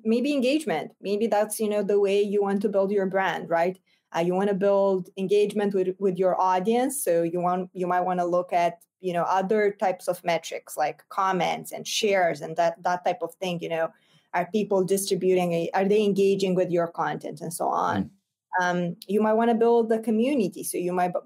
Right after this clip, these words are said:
Speaker 1: wanna go into Slack groups or Facebook groups or other types of, you know, LinkedIn groups, depending on what platform, you know,
Speaker 2: Mm-hmm.
Speaker 1: works best for you. So you might wanna build, like, a, a community, a fan base, um,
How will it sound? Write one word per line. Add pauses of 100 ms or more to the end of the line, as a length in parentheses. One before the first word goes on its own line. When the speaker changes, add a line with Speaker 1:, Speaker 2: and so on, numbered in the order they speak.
Speaker 1:
wanna
go
into (220)
Slack
groups
or (120)
Facebook
groups
or
other
types
of,
you
know,
LinkedIn
groups,
depending
on (240)
what
platform, (240)
you
know,
Speaker 2:
Mm-hmm.
Speaker 1:
works
best (160)
for
you.
So (320)
you
might
wanna
build,
like,
a, (120)
a
community,
a
fan
base, (440)
um,